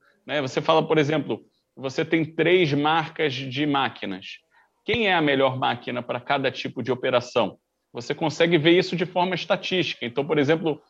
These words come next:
é, um, um grupo Energisa, um grupo gigante de energia elétrica, ele identificou que um tipo de veículo é muito mais produtivo num tipo de terreno do que o outro, dá muita menos manutenção. Então, essa, essa, essa,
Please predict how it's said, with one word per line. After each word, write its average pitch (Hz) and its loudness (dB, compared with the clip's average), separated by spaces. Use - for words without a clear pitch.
é, 117 2
um, 117 -2
um 113 -2
grupo 156 0
Energisa, 127 0
um 120 -2
grupo 139 -6
gigante 131 -2
de 127 -2
energia 131 0
elétrica, 165 0
ele 165 -2
identificou 165 -2
que 180 -4
um 175 0
tipo 160 -4
de 135 4
veículo 147 4
é 143 6
muito 202 2
mais 190 -2
produtivo 165 0
num 156 0
tipo 175 -4
de 156 -2
terreno 156 0
do 180 -6
que - -6
o 208 0
outro, 156 2
dá 131 0
muita 170 -4
menos 175 -8
manutenção. 175 -4
Então, 170 2
essa, 156 2
essa, 156 2
essa, 156 -2